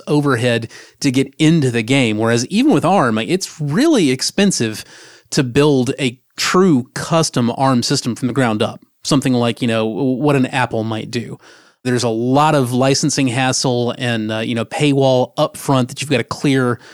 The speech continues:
to really get into that ball game that you just don't have with risk five.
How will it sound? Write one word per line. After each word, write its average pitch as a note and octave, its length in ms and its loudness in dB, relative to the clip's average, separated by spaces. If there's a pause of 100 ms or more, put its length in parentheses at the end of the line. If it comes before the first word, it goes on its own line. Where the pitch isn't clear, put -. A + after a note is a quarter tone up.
(320)
to C3 120 -2
really C#3 320 2
get B2 240 0
into B2+ 200 4
that G#2 200 -2
ball A2 200 0
game A2 240 -2
that A2+ 240 -4
you A#2+ 40 -8
just A#2 380 -4
don't C3+ 300 0
have C#3+ 320 0
with A2 180 -6
risk A2 220 -4
five. A2+ 400 -10